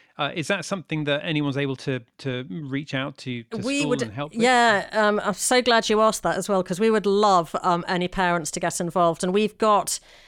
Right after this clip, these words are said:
Speaker 2: an integrated careers program, which is running from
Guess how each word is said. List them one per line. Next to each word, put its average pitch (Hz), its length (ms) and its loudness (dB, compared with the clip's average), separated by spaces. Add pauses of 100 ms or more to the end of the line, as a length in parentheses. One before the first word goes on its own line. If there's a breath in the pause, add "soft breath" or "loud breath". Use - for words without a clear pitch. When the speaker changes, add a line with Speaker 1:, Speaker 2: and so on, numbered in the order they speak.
(240 loud breath)
Speaker 2:
an 190 120 2
integrated 202 840 2 (180)
careers 208 360 2
program, 180 340 0
which 175 200 -2
is 165 120 -2
running 202 360 4
from 175 520 2